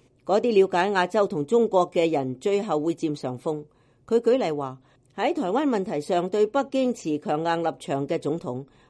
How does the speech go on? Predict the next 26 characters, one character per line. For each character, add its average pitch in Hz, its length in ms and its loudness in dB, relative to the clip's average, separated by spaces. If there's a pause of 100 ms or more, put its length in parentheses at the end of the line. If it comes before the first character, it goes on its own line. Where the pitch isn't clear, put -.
包 269 160 4
括 262 160 0
里 175 180 4
根 220 240 0
同 151 220 -4
小 165 180 0
布 175 200 0
殊， 110 260 -12 (400)
最 196 180 4
終 220 220 4
卻 170 160 -2
與 175 160 4
中 208 220 2
國 165 180 2
發 170 180 0
展 175 200 -2
咗 175 120 0
非 214 220 4
常 131 240 -4
富 160 180 -6
有 156 160 0
成 131 240 -8
效 139 200 -6
嘅 143 120 -8
關 165 240 -4
係。 139 240 -10